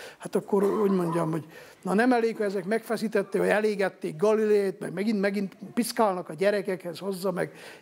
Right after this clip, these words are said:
ilyen volt a hozzáállás, és hát, ö,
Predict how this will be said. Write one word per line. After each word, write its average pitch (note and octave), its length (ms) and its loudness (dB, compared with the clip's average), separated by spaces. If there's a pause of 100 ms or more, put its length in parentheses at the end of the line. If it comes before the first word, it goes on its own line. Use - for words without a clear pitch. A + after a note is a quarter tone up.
ilyen F3 300 2
volt D#3 220 -8
a - 60 -6
hozzáállás, G#3+ 880 0 (440)
és - 420 0 (260)
hát, - 320 -4
ö, A4+ 40 0